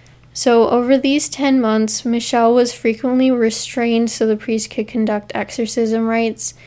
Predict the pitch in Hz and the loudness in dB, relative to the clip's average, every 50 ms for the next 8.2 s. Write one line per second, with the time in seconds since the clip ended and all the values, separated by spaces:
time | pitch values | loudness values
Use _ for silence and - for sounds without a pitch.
0 | - - - - - - - - - _ _ _ _ _ - - - 240 233 226 | -20 -20 -20 -20 -20 -20 -20 -20 -20 _ _ _ _ _ -12 -6 -4 -4 -2 -2
1 | - - 247 233 247 262 269 262 - - 269 262 262 - - - 226 233 233 233 | 0 0 2 2 2 2 0 0 -2 -6 -6 -6 -8 -8 -6 -4 -4 -2 0 0
2 | 247 254 254 240 240 262 254 - 240 240 233 220 226 226 226 - - 233 233 233 | 2 2 2 0 0 -2 -2 -2 -2 -2 0 0 0 -2 -2 -4 -4 -2 -2 0
3 | 226 214 220 226 220 220 226 226 220 220 214 214 220 214 214 220 220 220 220 214 | 0 0 0 0 2 2 2 2 2 0 0 -2 -4 -4 -2 -2 0 0 -2 -2
4 | - - 208 208 - - 214 208 208 208 208 214 214 214 220 214 214 220 214 214 | -4 -4 -6 -6 -6 -6 -6 -4 -4 -4 -4 -4 -2 -2 -2 -2 -2 -4 -4 -4
5 | - 208 202 202 208 - 220 214 208 202 - 208 208 208 208 208 - 208 208 208 | -4 -4 -6 -6 -6 -6 -6 -6 -6 -6 -8 -6 -6 -6 -6 -6 -6 -6 -6 -6
6 | 208 202 202 202 202 - - 214 208 202 208 - - 220 214 208 202 208 214 - | -6 -6 -6 -8 -12 -12 -10 -8 -8 -8 -8 -8 -8 -8 -6 -6 -8 -10 -12 -10
7 | - 214 208 202 - - 208 208 202 208 202 202 - - - 214 202 190 - - | -10 -10 -10 -8 -8 -8 -8 -8 -6 -8 -8 -8 -10 -10 -10 -10 -10 -10 -10 -10
8 | - - - - | -8 -8 -8 -10